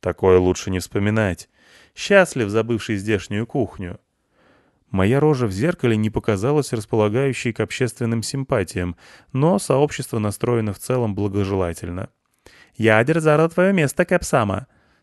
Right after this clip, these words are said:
сказала Сыкиль, показав на стул рядом. «Ты так и норовишь подержать его за это место, сикилявка», ответил низкий женский голос справа.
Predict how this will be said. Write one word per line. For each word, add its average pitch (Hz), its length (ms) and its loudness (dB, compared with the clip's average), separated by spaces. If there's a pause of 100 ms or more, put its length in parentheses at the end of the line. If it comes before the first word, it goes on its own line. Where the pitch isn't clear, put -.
сказала 90 440 -2
Сыкиль, 139 380 -6
показав 98 540 -4
на 92 100 -6
стул 98 300 -4
рядом. 92 420 -4 (680)
«Ты 87 200 0
так 90 280 2
и 92 60 0
норовишь 90 480 4
подержать 85 560 0
его 90 240 4
за 87 120 0
это 85 220 2
место, 90 360 -4
сикилявка», 87 880 -2 (520)
ответил 90 520 -6
низкий 92 400 -4
женский 90 400 -8
голос 92 320 -2
справа. 85 520 -6